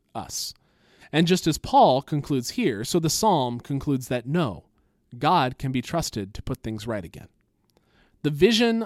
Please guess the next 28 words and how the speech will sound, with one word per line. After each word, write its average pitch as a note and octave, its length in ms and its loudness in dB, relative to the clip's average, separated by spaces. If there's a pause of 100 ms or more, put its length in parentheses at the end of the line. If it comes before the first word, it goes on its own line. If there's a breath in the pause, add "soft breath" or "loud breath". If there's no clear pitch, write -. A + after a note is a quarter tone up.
Paul F3+ 260 2
has G#2+ 500 -6 (260 loud breath)
is D#3+ 160 2
for E3 200 0
humans A#3 560 0
to G3 100 -2
become D#3 380 -4 (100)
fully A3 320 6
what F#3 200 -2
they F3 120 4
were D#3+ 140 4
created C#3+ 460 -4
to A2+ 60 -8
be, G2+ 280 -12 (560 loud breath)
and E3 100 4
that D#3+ 80 4
they E3+ 120 8
would E3+ 180 6
then F3+ 180 4
fulfill A#3 640 0
the F#3+ 140 6
role E3+ 400 6
that C#3 180 -4
they D#3 80 0
were D3 160 0
created C#3 560 -4
to A#2 80 -12
fulfill A2 600 -8